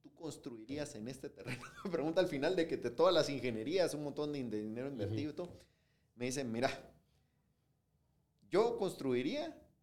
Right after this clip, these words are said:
Speaker 1: haciendo todo lo que vos has hecho.
Speaker 2: Sí, pues.
Speaker 1: Pero si me preguntaras, yo todo ese dinero no me lo hubiera gastado <laughs> en, en
Speaker 2: En
Speaker 1: hacer
Speaker 2: eso.
Speaker 1: ese terreno. Pero como lo dejaste, lo puedes construir".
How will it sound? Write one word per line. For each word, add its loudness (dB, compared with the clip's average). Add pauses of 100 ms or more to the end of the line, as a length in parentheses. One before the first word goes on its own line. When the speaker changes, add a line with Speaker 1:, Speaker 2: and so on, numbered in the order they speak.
(400)
Speaker 1:
haciendo -6
todo -4
lo -4
que -14
vos -20 (440)
has -20
hecho. -12 (180)
Speaker 2:
Sí, -12
pues. 0
Speaker 1:
Pero 0
si -10
me -2
preguntaras, -2
yo -4
todo -2
ese -4
dinero -6
no -4
me -4
lo -4
hubiera -4
gastado -2
<laughs> -2
en, 6
en 0
Speaker 2:
En -4
Speaker 1:
hacer 6
Speaker 2:
eso. 4
Speaker 1:
ese -2
terreno. 0 (500)
Pero 4
como -2
lo 2
dejaste, 0
lo 0
puedes 0
construir". -10